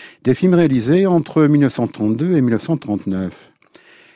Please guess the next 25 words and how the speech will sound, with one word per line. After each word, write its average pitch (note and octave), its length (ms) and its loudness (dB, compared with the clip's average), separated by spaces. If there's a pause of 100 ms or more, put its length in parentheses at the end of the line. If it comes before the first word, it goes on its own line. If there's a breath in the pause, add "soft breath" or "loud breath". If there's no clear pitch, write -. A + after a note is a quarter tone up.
(200 soft breath)
La G#2 100 -6
production F3+ 460 -2
met F#3+ 180 0
en C#3+ 120 2
avant D3+ 320 0
les F3 160 0
comédies C#3 340 2
familiales B2+ 720 2
où A2 140 0
les G#2 260 0
enfants A2 380 -2
occupent A#2+ 320 -2
une F#2+ 100 -4
place G2+ 220 -4
centrale, C#3+ 640 -2
comme G2+ 240 -4
dans F#2 260 -6
Jacques F#2+ 400 -8
Jacotte. - 600 -6 (760 soft breath)
Dans G#2 80 -6
le A#2+ 80 2
modèle E3+ 380 0
des E3 160 0
séries D3 360 0
américaines D#3 920 0